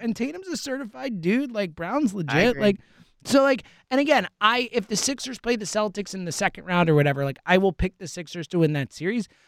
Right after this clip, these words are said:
Speaker 1: But again, I won't be shocked if they don't, is my point. So while I do think they can win it all, I don't feel confident saying I think they're gonna. I think they should be the favorite.
Speaker 2: Yeah,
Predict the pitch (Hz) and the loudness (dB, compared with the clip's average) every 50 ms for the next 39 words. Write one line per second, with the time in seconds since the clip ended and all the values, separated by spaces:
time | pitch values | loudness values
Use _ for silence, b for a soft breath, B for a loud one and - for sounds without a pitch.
0 | b b _ 165 185 202 202 175 165 214 220 190 160 - - 175 156 165 208 208 | b b _ 2 4 4 4 2 0 -2 -2 -2 -2 0 2 4 4 4 2 0
1 | - 202 160 - - - 196 175 180 - _ - 139 - - 135 113 101 - 120 | -4 -8 -8 -6 -2 0 2 2 2 2 _ -8 -8 -6 -6 -6 -6 -6 -10 -14
2 | 113 - _ _ _ 127 117 113 123 120 - - 127 120 - - - 180 185 202 | -14 -14 _ _ _ -14 -12 -12 -12 -14 -16 -18 -20 -20 -16 -6 0 4 4 6
3 | 202 208 208 185 139 208 240 - 269 240 190 214 185 151 - - - 156 180 202 | 6 6 4 4 4 2 0 2 0 0 0 0 0 0 0 0 0 2 2 2
4 | 220 226 226 220 220 240 233 226 226 214 - - - 190 165 143 170 190 - _ | 2 2 2 2 2 4 4 6 4 4 2 0 -2 -2 2 2 2 0 0 _
5 | - 180 170 - - 143 165 160 139 - 160 143 131 - - 143 139 131 123 123 | 0 0 0 0 -4 -4 -4 -4 -4 -2 -2 -2 -2 -2 -2 -4 -2 -2 -2 -4
6 | 120 - _ _ 113 _ _ _ - 135 - - 143 123 123 110 110 117 98 101 | -6 -10 _ _ _ _ _ _ -10 -8 -8 -6 -8 -10 -12 -14 -14 -16 -18 -20
7 | _ _ - 135 120 131 120 117 113 - - - - 87 87 - 220 214 202 180 | _ _ -16 -6 -6 -6 -6 -6 -8 -12 -12 -12 -14 -10 0 4 4 4 4 4
8 | - | -2